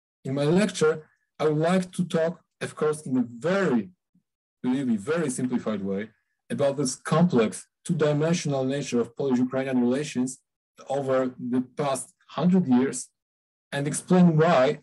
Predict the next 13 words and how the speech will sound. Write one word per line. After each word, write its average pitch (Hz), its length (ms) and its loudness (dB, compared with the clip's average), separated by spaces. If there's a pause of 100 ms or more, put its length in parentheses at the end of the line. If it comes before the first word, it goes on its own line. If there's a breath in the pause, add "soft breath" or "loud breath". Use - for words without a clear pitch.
their 135 480 0 (520)
conciliatory 131 840 2
nature 110 580 0 (360)
uttered 127 360 0
by 120 100 2
Zelensky 120 800 0 (140)
seems 180 400 0
to 185 80 -2
prevail 147 560 -2
over 131 260 -2
prejudices 131 680 -6
and 123 120 4
mutual 113 560 2